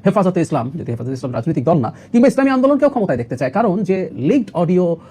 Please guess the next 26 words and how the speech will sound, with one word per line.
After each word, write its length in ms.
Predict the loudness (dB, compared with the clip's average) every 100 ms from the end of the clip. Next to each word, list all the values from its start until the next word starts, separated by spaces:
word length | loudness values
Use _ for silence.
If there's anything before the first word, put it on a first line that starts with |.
| -20 -8
আহ, 220 | -4 -4
থেকে 340 | -4 -2 -2
ভিত্তি 320 | -2 -2 -2
করে 340 | -2 -4 -6 -8
ওয়াশিংটন 360 | -6 -6 -6
পোস্টের 280 | -8 -8 -8
এই 60 | -8
রিপোর্টটা 360 | -2 -2 -2
হয়েছে, 360 | -8 -12 -12 -14 -14 -16 -10
সেখানে 260 | -6 -6
খুব 120 | -6 -8
ক্লিয়ারলি 520 | -6 -2 0 0 -2 -4
বলা 200 | -8 -10
আছে 340 | -12 -12 -14 -14 -20 -12
যে 80 | -8
তারা, 360 | -4 -2 -2 -6 -14 -20 -16
ওই 100 | -12
ডিপ্লোম্যাট 380 | -6 0 2 2
বলছেন, 440 | 0 -2 -6 -8
ওই 120 | -10
সা-, 240 | -10 -10 -8
জার্নালিস্ট 320 | -4 -2 -4
যারা 120 | -6
ছিলেন 200 | -8 -8
তাদের 200 | -8 -8
কাছে, 260 | -10 -10